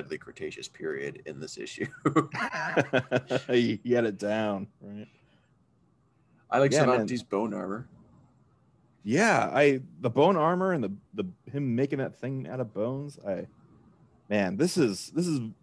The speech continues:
Speaker 2: maybe my favorite issue of, of Tales of the T M N T Volume One. It's just, it definitely has some narrative issues. It, it blows by at a, a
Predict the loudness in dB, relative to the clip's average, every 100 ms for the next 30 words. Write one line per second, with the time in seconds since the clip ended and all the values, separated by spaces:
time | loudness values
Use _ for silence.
0 | _ _ 2 6 6 6 6 6 4 4
1 | 4 4 4 2 -2 -2 -2 -2 -6 _
2 | -12 -10 -8 -8 -8 -10 -10 -10 -14 -16
3 | -12 -10 -10 -12 -12 -8 -8 -8 -12 -12
4 | -14 -20 _ -16 -8 -2 -2 -4 -16 _
5 | _ _ _ _ -10 -4 4 6 6 4
6 | 6 4 0 2 4 6 4 0 -2 -6
7 | -10 -12 -14 -20 -6 -6 -6 _ _ -8
8 | -8 -10 _ 0 6 6 4 4 6 6
9 | 4 0 -6 -10 -12 -12